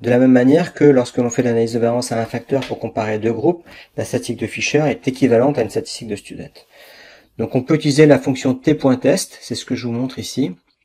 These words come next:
Dans ces cas-là, la formule du modèle, c'est rating expliqué par product, comme si c'était un modèle d'analyse de variance à un facteur,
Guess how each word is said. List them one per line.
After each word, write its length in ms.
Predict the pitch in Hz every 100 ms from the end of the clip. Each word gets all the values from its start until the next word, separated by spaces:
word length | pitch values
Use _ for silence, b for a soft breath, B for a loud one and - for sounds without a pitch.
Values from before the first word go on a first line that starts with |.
| _ _ _ _ _ _ _ - - _ - - -
Dans 120 | 117
ces 140 | 117 139
cas-là, 360 | 135 135 135 b b b b b _ _ _ _ _ _ _
la 100 | 120
formule 320 | - 147 151
du 100 | 139
modèle, 400 | 139 135 131 135
c'est 380 | 127 - 113 - _ _ _ _ -
rating 560 | 123 117 - 131 131 -
expliqué 440 | - - - 131
par 220 | 127 101
product, 540 | - - 113 185 - -
comme 180 | - -
si 160 | -
c'était 200 | 151 139
un 60 | 143
modèle 240 | 131 131
d'analyse 220 | 127 120
de 60 | 113
variance 260 | 113 110 117
à 40 |
un 60 | 104
facteur, 460 | 101 - 127 170